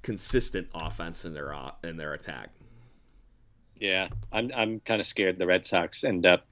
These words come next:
Speaker 2: overbidding for Jose Berrios, as an example, just to add to their pitching staff. But yeah, Craig, to your point,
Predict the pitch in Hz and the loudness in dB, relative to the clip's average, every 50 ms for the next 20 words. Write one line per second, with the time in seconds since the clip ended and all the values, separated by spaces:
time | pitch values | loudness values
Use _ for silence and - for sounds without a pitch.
0 | _ _ - 123 92 87 95 85 101 92 98 92 92 90 - - 92 87 87 90 | _ _ 6 6 8 8 8 8 8 8 8 8 6 4 0 2 2 2 4 4
1 | 92 90 87 90 87 - 90 92 92 90 90 90 - - - - - 104 90 95 | 2 4 4 4 4 4 4 4 6 6 6 6 4 2 0 0 2 2 2 2
2 | 95 85 85 98 92 - - 95 82 95 - - 98 98 92 90 - 90 90 85 | 2 2 4 4 4 6 6 4 4 4 4 6 6 6 6 6 4 4 2 4
3 | - 90 87 87 85 87 - - _ _ - - - 92 90 90 - - - - | 4 4 4 4 2 0 -4 -10 _ _ 0 6 8 10 10 8 6 4 -2 -18
4 | - - - - - - 147 147 151 131 104 - - - - _ _ - 135 127 | -16 -16 -16 -18 2 8 10 12 12 12 10 8 4 -4 -20 _ _ 2 4 4
5 | 113 - - 117 110 - - 113 107 98 - | 4 4 2 2 2 2 4 4 4 4 4